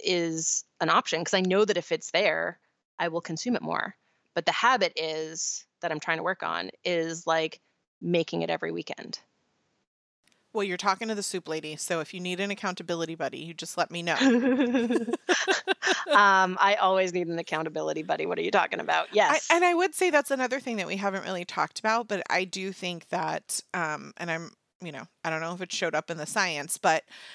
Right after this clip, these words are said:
Speaker 2: having someone that you can talk to or be accountable with is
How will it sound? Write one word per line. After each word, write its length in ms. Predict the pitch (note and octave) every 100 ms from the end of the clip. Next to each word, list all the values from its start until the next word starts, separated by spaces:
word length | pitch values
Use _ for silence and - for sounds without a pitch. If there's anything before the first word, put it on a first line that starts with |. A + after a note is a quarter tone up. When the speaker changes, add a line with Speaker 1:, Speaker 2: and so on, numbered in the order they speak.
| -
Speaker 2:
having 380 | - C4 D4+ B3+
someone 680 | - G3 F3 E3+ E3 E3+ D#3+ F#3+
that 260 | F3+ E3
you 580 | F3 F3 E3 E3 E3 E3 -
can 440 | - E3+ D#3 D3+
talk 300 | - D#3 -
to 200 | - A3
or 160 | G3 E3+
be 180 | E3 D3+
accountable 680 | D#3 - D3+ D3+ E3 D3 D3+
with 400 | G#2+ C4+ - - -
is 440 | G3 E3 D#3